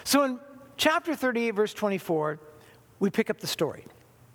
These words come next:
Now, about three months later, that is after Judah and Tamar had their business transaction, um,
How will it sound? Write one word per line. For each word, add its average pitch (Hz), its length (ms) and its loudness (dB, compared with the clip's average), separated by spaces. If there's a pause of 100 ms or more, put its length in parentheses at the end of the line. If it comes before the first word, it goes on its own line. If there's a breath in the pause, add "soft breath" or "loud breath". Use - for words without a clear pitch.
(480 loud breath)
Now, 233 220 6
about 320 320 2
three 339 240 0
months 294 340 0
later, 180 300 0
that 185 240 2
is 185 200 -4 (160)
after 180 540 2
Judah 180 400 0
and 160 320 -4
Tamar 170 600 0 (280 loud breath)
had 170 200 2
their 170 120 2
business 196 340 -2
transaction, 131 720 -4 (600 loud breath)
um, 202 360 4